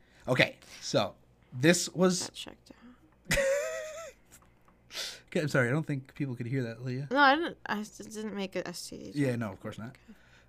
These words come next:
Speaker 1: But we <laughs> went crabbing, and, uh, that was, like, the guys of the trip. Uh, like, like, no, not, like, the bros, but, like, like,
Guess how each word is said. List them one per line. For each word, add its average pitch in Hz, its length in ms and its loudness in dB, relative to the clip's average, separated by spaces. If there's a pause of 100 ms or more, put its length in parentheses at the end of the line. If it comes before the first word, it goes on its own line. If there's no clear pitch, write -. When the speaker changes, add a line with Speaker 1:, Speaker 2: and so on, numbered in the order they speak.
Speaker 1:
But 190 200 8
we 196 80 12
<laughs> 151 120 12
went 190 160 10
crabbing, 147 500 2 (540)
and, 123 320 4
uh, 110 220 4
that 156 140 8
was, 175 120 8
like, 151 120 6
the 143 80 2
guys 117 340 6
of 131 80 0
the 127 80 0
trip. 147 340 -2 (400)
Uh, 98 400 0 (100)
like, 98 280 -4 (640)
like, 98 140 -6 (200)
no, 175 240 8
not, 190 280 10
like, 185 200 12
the 156 80 10
bros, 123 720 6
but, 120 140 -2
like, 110 160 0 (180)
like, 104 240 -2